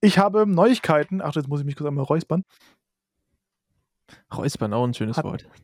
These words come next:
Speaker 1: Das hab ich auch lange nicht mehr gehört, ne? <laughs> So, da habe ich ein Thema für Sie gesehen. Und zwar beim M D R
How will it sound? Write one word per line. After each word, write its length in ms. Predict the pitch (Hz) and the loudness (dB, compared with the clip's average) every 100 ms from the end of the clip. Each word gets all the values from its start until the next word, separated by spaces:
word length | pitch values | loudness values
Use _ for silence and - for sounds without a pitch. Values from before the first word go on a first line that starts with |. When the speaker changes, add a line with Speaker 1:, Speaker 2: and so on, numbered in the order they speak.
| - | -12
Speaker 1:
Das 680 | 143 127 127 - - - - | -10 -10 -12 -12 -12 -12 -8
hab 60 | |
ich 60 | - | -6
auch 60 | |
lange 120 | 135 131 | -2 0
nicht 100 | 131 | 2
mehr 80 | |
gehört, 200 | 131 123 | 4 4
ne? 200 | 135 143 127 | 2 -4 -2
<laughs> 160 | 139 - - - _ - - - 180 175 | -2 -2 -4 -16 _ -12 -10 -10 -10 -6
So, 640 | 135 131 240 359 269 175 156 | -4 0 4 4 6 4 4
da 200 | - 220 | 2 2
habe 120 | 269 285 | 2 -2
ich 120 | 247 | -4
ein 60 | 233 | -6
Thema 240 | 262 220 | -2 0
für 120 | 160 | 0
Sie 140 | 139 143 | -4 -4
gesehen. 580 | 135 127 135 135 131 | -4 -4 -6 -4 -6
Und 160 | 143 175 | -6 -8
zwar 540 | - 175 165 185 185 170 | -8 -8 -2 2 2 2
beim 400 | 165 165 165 175 _ _ _ | 0 -2 -2 -6 _ _ _
M 460 | 156 165 226 302 226 | -6 -2 -2 0 2
D 200 | 131 117 | 4 2
R 240 | 117 117 | 2 2